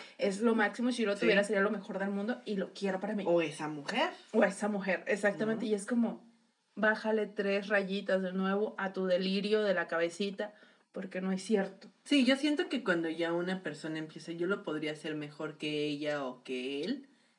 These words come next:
Speaker 2: ya están mal.
Speaker 1: Sí.
Speaker 2: Es como cuando ves una, una obra, eh, de arte moderno, ¿no? Y, y ves nada más una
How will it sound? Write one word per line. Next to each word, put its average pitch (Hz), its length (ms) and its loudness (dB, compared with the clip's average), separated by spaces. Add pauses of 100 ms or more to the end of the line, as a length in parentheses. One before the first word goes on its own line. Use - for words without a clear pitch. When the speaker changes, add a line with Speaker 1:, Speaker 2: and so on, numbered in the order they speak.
(140)
Speaker 2:
ya 160 180 -2
están 156 500 -6
mal. 151 240 -8 (480)
Speaker 1:
Sí. 190 360 0
Speaker 2:
Es 233 100 -2
como 269 260 4
cuando 160 360 -2
ves 156 340 -2
una, 147 460 -4
una 143 420 -6
obra, 131 600 -8
eh, - 680 -18
de 139 100 -8
arte 127 220 -10
moderno, 143 540 -8
¿no? - 180 -10
Y, 175 60 -8 (360)
y 143 440 -8
ves 139 300 -10
nada 143 240 -6
más 139 220 -10
una 143 420 -8